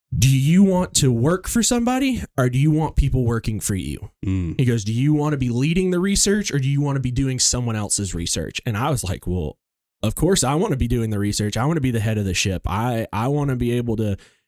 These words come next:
Speaker 1: you know, discover that next big thing or, or make this next ingenious discovery." Or a-, at this time, I think it was, uh, his name's Sir Fraser Stoddard, had just won the Nobel Prize in chemistry for making little,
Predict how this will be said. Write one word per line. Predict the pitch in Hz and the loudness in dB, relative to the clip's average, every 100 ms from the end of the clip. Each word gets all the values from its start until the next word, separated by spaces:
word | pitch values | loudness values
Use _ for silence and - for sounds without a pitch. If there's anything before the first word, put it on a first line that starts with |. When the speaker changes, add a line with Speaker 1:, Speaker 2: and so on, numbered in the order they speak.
| - | -2
Speaker 1:
you | 131 | 0
know, | 120 110 | 2 0
discover | 110 - - 143 139 127 | 0 0 2 2 2 0
that | 120 117 | 0 -2
next | 123 - | -2 -4
big | 123 107 | -4 -4
thing | 95 123 98 95 | -2 -2 0 -2
or, | 98 107 101 - | -2 0 -2 -2
or | 117 113 101 | -2 0 -2
make | 101 127 139 151 147 139 | -2 0 2 2 0 -2
this | 135 127 | -2 -2
next | 131 123 - - - - _ _ _ _ _ | -2 -4 -2 -4 -4 -10 _ _ _ _ _
ingenious | - 135 117 113 147 135 123 | 2 2 2 0 0 -2 -2
discovery." | 127 - 123 113 110 110 | -2 0 0 0 -2 0
Or | 117 113 101 - - _ _ - | 0 -2 -4 -12 -20 _ _ -4
a-, | |
at | 117 120 127 | -2 -2 -2
this | 123 - | -2 0
time, | 131 117 | -2 0
I | 120 | -2
think | 120 120 117 | -2 -2 -2
it | |
was, | 101 110 107 98 - | -2 0 0 -2 -4
uh, | 107 92 | -4 -4
his | 92 104 | -2 -2
name's | 110 98 98 | -2 -2 -2
Sir | - 120 | -2 -2
Fraser | 113 117 120 117 113 | -2 -2 0 0 -2
Stoddard, | - - 104 107 104 92 | -2 -2 0 0 0 0
had | 104 | -2
just | 92 104 - | 0 -2 0
won | 107 104 | -2 -2
the | |
Nobel | 101 104 104 104 | 0 0 0 -2
Prize | 110 98 104 | -2 -2 -2
in | 98 | -2
chemistry | - 101 98 95 | -2 -2 -2 -4
for | 95 101 | -4 -4
making | 101 104 98 | -4 -4 -4
little, | 92 101 104 98 | -2 -2 -2 -4